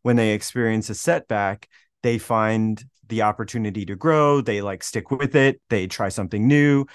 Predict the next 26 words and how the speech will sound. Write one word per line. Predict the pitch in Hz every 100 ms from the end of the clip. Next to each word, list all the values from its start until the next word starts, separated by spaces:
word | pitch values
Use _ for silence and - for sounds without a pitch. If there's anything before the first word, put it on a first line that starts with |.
| - -
and | 117
eventually | 117 117 107 117 107
they, | 104 101
like, | 98 95 -
overcome | 120 104 104 - 104
that | 104 95
obstacle, | 101 101 - - 98
and | 104 113
they're | 110
even | 113 98 95
better | 107 104 101
than | 101 95
they | 95
were | 95 92
before | 92 - 92 92
they | 92 87 110
experienced | - - 120 98 95 -
the | 95
setback. | 95 - - - - _ - - - _
Well, | 107 107 104 101 104 _ _ _
a | 110
big | 101 127 120
part | - 117 113
of |
that | 107 95
journey | 92 113 123 107 98